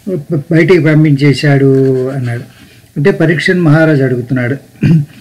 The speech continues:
రాజోవాచ, కథమంతర్జలే అగాధే నిగృహ్ణాత్ భగవానహిం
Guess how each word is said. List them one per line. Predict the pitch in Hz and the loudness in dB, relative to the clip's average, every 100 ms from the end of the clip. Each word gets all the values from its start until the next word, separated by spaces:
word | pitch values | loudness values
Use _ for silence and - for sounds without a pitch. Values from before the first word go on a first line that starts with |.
| - - - 151 | -20 -20 -6 0
రాజోవాచ, | 151 151 175 196 202 196 196 196 | 2 4 4 6 4 2 2 0
కథమంతర్జలే | 190 131 139 147 143 147 151 160 160 | 2 2 2 2 2 0 2 2 2
అగాధే | 156 196 190 185 202 196 | 2 2 2 4 4 4
నిగృహ్ణాత్ | 165 143 156 131 151 160 139 123 | 2 0 0 2 2 0 0 -2
భగవానహిం | 147 160 160 160 180 185 196 196 202 202 | 0 0 0 0 0 0 -2 0 0 0